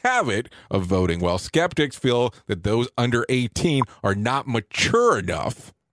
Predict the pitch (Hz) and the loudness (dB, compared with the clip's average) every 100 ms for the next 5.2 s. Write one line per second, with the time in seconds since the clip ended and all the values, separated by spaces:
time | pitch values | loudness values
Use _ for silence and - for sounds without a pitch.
0 | _ _ _ _ _ _ _ _ - - | _ _ _ _ _ _ _ _ -20 -2
1 | 101 101 110 - 104 95 113 113 - 101 | 0 0 -2 -4 -2 0 0 0 -2 -6
2 | 87 - 143 98 98 92 _ _ _ _ | -4 -2 0 0 -4 -6 _ _ _ _
3 | - 90 104 90 78 73 - 62 - - | -6 -4 -2 0 -2 -4 -6 -6 -6 -14
4 | - - 135 131 104 190 135 147 135 127 | -20 -4 2 2 0 0 2 2 2 4
5 | 123 117 | 2 0